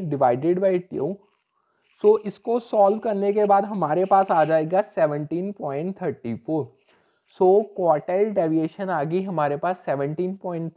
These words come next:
थर्टी फ़ोर। अब हम कैलकुलेट करेंगे coefficient of quartile deviation, जिसका फॉर्मूला है क्यू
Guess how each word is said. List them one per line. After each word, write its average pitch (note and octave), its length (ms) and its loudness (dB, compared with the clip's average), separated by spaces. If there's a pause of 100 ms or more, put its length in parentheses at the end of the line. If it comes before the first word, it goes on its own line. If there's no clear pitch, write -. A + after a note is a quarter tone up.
थर्टी C#3 360 -4
फ़ोर। A3+ 320 -6 (1600)
अब F3 200 -2
हम G#3+ 160 -2
कैलकुलेट G3 480 2
करेंगे G3 380 -2 (120)
coefficient G#3 600 -6
of F#3 180 2 (200)
quartile E3+ 520 -2
deviation, B2+ 560 -2
जिसका D#3 320 -2
फॉर्मूला F#3 400 -2
है G3 60 4
क्यू D3+ 340 -4